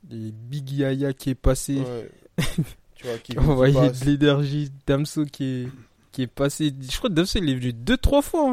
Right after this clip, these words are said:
Speaker 1: hein.
Speaker 2: Ouais. Et
Speaker 1: Franchement, c'était lourd.
Speaker 2: je, je peux rajouter un truc que je trouve incroyable aussi. C'est la force des personnes. C'est, j'en ai parlé encore ce matin avec Yaya. C'est la force des personnes qui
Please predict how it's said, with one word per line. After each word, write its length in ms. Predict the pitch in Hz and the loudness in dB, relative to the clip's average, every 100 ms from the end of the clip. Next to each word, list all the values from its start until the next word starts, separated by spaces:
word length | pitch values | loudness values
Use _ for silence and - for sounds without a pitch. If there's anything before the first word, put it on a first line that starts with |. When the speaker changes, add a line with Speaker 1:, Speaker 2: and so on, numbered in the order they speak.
| - | -2
Speaker 1:
hein. 60 | |
Speaker 2:
Ouais. 160 | 117 110 - _ _ - - | -10 -12 -18 _ _ -8 0
Et 80 | 143 | 0
Speaker 1:
Franchement, 320 | 139 - 185 | 0 -2 -4
c'était 220 | - 123 | -4 -6
lourd. 280 | 135 180 151 | -6 -6 -8
Speaker 2:
je, 100 | - - - | -12 -14 -14
je 80 | |
peux 80 | - | -12
rajouter 340 | - 139 - 123 | -10 -10 -10 -12
un 60 | |
truc 200 | - 180 | -10 -14
que 80 | - | -14
je 60 | - | -16
trouve 160 | 147 | -14
incroyable 380 | 117 - 139 139 | -14 -8 -8 -8
aussi. 200 | - 143 _ _ _ _ _ _ _ _ _ | -12 -20 _ _ _ _ _ _ _ _ _
C'est 220 | - 131 | -10 -8
la 80 | 120 | -8
force 340 | - 175 147 | -8 -10 -8
des 120 | 123 | -12
personnes. 560 | - - 151 - 131 185 - _ | -4 -2 -2 -4 -10 -10 -18 _
C'est, 400 | - - - 139 | -20 -18 -14 -10
j'en 180 | 131 131 | -4 -4
ai 60 | |
parlé 200 | 131 143 | -2 -2
encore 200 | 139 131 | -2 -4
ce 120 | 131 131 | -10 -10
matin 180 | - | -6
avec 140 | 131 - | -6 -4
Yaya. 180 | 127 160 _ - _ | -8 -8 _ -20 _
C'est 180 | - - | -18 -14
la 100 | 131 | -14
force 360 | - - 156 143 | -16 -14 -14 -14
des 100 | 135 | -14
personnes 480 | 131 123 131 143 - _ _ _ _ _ _ _ | -10 -8 -8 -10 -14 _ _ _ _ _ _ _
qui 360 | - 135 123 | -16 -14 -12